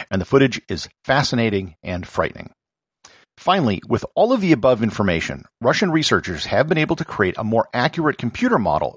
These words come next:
to get a better idea of what happened and to come up with a theory that's consistent with all the known facts. In twenty twenty, they released a theory that seems to check all of the boxes.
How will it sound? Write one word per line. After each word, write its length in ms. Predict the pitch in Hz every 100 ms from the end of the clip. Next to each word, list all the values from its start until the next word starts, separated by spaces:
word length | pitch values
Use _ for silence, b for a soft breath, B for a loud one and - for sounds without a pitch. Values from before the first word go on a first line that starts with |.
| -
to 80 | -
get 100 | 110
a 60 | 90
better 240 | 131 160
idea 280 | 147 107 95
of 200 | 104 90
what 160 | 123 143
happened 480 | 110 98 64 - _ _ -
and 60 |
to 80 | 92
come 180 | - 120
up 140 | 180
with 100 | 196
a 60 | 190
theory 340 | - 113 107
that's 180 | 104 98
consistent 600 | - 135 - - - 76 _ _
with 140 | 123 -
all 200 | 87 92
the 100 | 95
known 240 | 76 71 73
facts. 520 | 120 98 - - - _ _ _ _ _ _ _ -
In 80 | 101
twenty 300 | - 165 226
twenty, 420 | - 101 69 - -
they 160 | 107
released 400 | 170 202 180 -
a 60 | 175
theory 480 | - 104 101 95 -
that 260 | - 123
seems 360 | - 185 233 214
to 100 | -
check 300 | - 92 90 -
all 220 | 107 107
of 100 | 92
the 80 | 98
boxes. 600 | 85 73 - - -